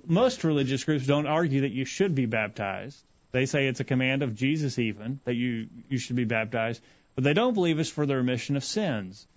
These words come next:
And that if you're not baptized, well, it's okay. It won't hinder you from being saved. The scriptures are very clear, as Anthony references. First Peter chapter three, verse twenty-one says, "Baptism doth also now save us." Uh, Acts two thirty-eight, "Repent and be baptized for the remission of sins."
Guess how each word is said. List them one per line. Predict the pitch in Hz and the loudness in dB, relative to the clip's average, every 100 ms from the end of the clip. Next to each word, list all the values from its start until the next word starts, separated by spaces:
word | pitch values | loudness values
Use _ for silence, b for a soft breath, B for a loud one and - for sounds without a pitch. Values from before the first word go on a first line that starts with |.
| _ _ | _ _
And | 123 139 | 0 2
that | 143 | 2
if | 131 | 0
you're | 156 | 0
not | 147 170 185 | 2 0 0
baptized, | 151 147 143 147 165 165 | 0 0 0 0 -2 -2
well, | 147 147 | 0 0
it's | 143 156 | 0 0
okay. | 147 151 190 131 | 0 0 0 2
It | 131 | 0
won't | 135 135 | 0 -2
hinder | 135 160 135 | -2 0 2
you | 127 | 0
from | 123 | 0
being | 120 113 113 | 0 0 -2
saved. | 139 160 139 | -2 -2 0
The | 127 | -2
scriptures | - 160 151 127 | 0 0 0 0
are | 113 | 0
very | 123 120 | 0 0
clear, | - 165 127 123 b b _ | 0 0 0 -2 b b _
as | 123 123 123 127 - _ | 0 2 0 -4 -14 _
Anthony | 127 151 165 127 127 | -2 0 2 0 2
references. | 123 127 120 127 147 139 | 2 0 0 -2 -2 -2
First | 131 131 | -2 0
Peter | - 123 | 2 0
chapter | 117 139 127 127 | 2 0 0 -4
three, | - 139 | 0 -2
verse | 120 117 | 0 -4
twenty-one | - 135 113 110 135 | -2 -2 0 0 -2
says, | 143 110 | -2 -2
"Baptism | - 117 110 120 107 | -2 -2 0 -4 -4
doth | 104 - | -6 -4
also | 107 104 110 | -6 -4 -8
now | 101 92 | -8 -8
save | - 139 139 | -4 0 2
us." | 156 175 - b b b | 0 -2 -6 b b b
Uh, | 101 | -4
Acts | 95 90 95 107 - | -4 -2 -4 -6 -2
two | 127 | -4
thirty-eight, | 117 - 120 117 123 151 b b - | -2 -4 -2 0 0 -2 b b -6
"Repent | 113 139 139 | 0 0 0
and | 117 107 | 0 2
be | 131 | 2
baptized | 127 131 127 131 127 139 | 2 0 2 0 0 -2
for | - 156 147 | -2 0 2
the | |
remission | 127 123 120 120 | 2 2 0 -2
of | |
sins." | 113 131 147 180 | 0 0 2 0